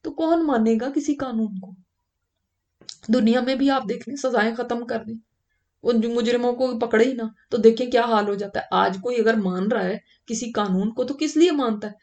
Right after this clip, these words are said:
कहते हैं, "डर लगता है, पुलिस पकड़ लेगी, ये हो जाएगा, सजा हो जाएगी, जेल हो जाएगी।"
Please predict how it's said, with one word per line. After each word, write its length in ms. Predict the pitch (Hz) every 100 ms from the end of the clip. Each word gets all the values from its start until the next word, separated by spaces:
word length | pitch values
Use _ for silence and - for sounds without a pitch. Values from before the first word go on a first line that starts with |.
| _
कहते 180 | 220 208
हैं, 80 | 226
"डर 140 | 185
लगता 300 | 185 175 -
है, 60 | 180 - _
पुलिस 260 | 254 226 220
पकड़ 340 | 202 160 170
लेगी, 220 | 180 180
ये 240 | 185 208 240
हो 160 | 196
जाएगा, 360 | 160 90 175 180
सजा 340 | - 180 208
हो 240 | 226 190 175
जाएगी, 380 | 180 180 -
जेल 320 | 156 202 240 214
हो 100 | 175
जाएगी।" 340 | - 175 180